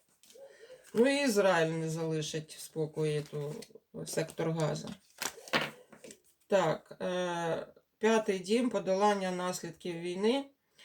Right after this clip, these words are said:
Тут активна буде робота, все їм вдасться. Все вони подолають.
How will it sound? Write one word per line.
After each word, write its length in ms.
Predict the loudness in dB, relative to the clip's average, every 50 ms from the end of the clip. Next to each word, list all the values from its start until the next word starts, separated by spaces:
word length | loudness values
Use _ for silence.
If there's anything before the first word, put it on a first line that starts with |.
| -20 -20 -6 _
Тут 200 | 2 2 4 4
активна 480 | 2 4 6 8 8 8 6 4 0
буде 320 | 0 -2 -4 -4 -4 -4 -2
робота, 560 | -2 -4 -4 -4 -2 -2 -2 0 2 2 2
все 260 | 2 2 2 2 2
їм 180 | 2 2 -2 -6
вдасться. 680 | -4 -2 0 0 0 -2 -2 -2 -2 0 0 0 -2 -4 -6 -6 -8 -16 -20 -20 -20 -20 -20 -20 -20 -20 _ _ _ -8
Все 340 | -6 -6 -2 2 4 4 4
вони 220 | 4 2 0 0
подолають. 680 | -2 -2 -4 -4 -2 -2 0 0 0 0 0 -2 -4 -6